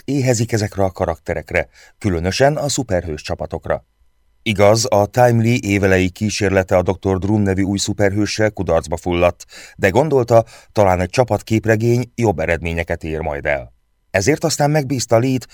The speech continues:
hogy találjon ki egy szuperhős csapatot, és alig, hanem arra számított, hogy Stan majd előveszi a Timely régi hőseit, esetleg kitalál hozzájuk egy-két újat, és gyorsan összecsap egy olyasféle csapatképregényt, mint az ezerkilencszáznegyvenes évekbeli munkája,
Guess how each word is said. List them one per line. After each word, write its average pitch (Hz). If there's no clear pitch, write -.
hogy 95
találjon 139
ki 123
egy 113
szuperhős 90
csapatot, 95
és -
alig, 160
hanem 117
arra 127
számított, 123
hogy 98
Stan 143
majd 131
előveszi 95
a 98
Timely 110
régi 87
hőseit, 80
esetleg 92
kitalál 92
hozzájuk 95
egy-két 101
újat, 98
és 117
gyorsan 139
összecsap 113
egy 101
olyasféle 98
csapatképregényt, 87
mint 101
az 104
ezerkilencszáznegyvenes 117
évekbeli 95
munkája, 92